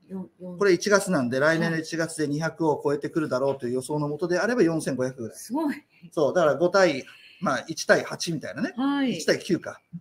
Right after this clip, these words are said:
Speaker 1: えー、すごいじゃないですか。
Speaker 2: こういう、
Speaker 1: はい。
Speaker 2: そのアウトフライ、そのアウトオブザマネーの安いオプションを使って。
Speaker 1: オプションを使うと、
Speaker 2: そう。
Speaker 1: 行けばね。
Speaker 2: そう、行けば。
Speaker 1: 行けば。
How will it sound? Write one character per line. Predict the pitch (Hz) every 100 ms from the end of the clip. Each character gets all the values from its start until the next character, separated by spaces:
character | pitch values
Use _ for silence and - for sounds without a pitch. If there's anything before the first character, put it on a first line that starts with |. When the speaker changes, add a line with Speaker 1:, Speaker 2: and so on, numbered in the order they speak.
| -
Speaker 1:
え | 269
ー、 | 277
す | 247
ご | 285
い | 240
じ |
ゃ | 202
な | 160
い | 147
で | 185
す |
か。 | -
Speaker 2:
こ | 269
う | 294
い | 277
う、 | 269 262 254
Speaker 1:
は | 226
い。 | 170 -
Speaker 2:
そ | 240
の | 185
ア | 208
ウ | 208
ト |
フ | 202
ラ | 190
イ、 | 147 - _ _
そ | - 190
の | 180
ア |
ウ | 202
ト |
オ | 208
ブ |
ザ | 208
マ | 208
ネ | 170
ー | 131
の | 143 120 - - -
安 | 143 - 269
い | 180 - _ _ _ _ _
オ | -
プ | -
シ |
ョ | 147
ン |
を |
使 | - 160
っ |
て。 |
Speaker 1:
オ | 202
プ |
シ | 254
ョ | 196
ン |
を |
使 | - 185
う | 170 -
と、 | 330 277
Speaker 2:
そ | 170 110 -
う。 | -
Speaker 1:
行 | 240
け | 392
ば | 320 185
ね。 | - 220 339
Speaker 2:
そ | - 170
う、 |
行 | 131
け | 131
ば。 | - _
Speaker 1:
行 | _
け | -
ば。 | 180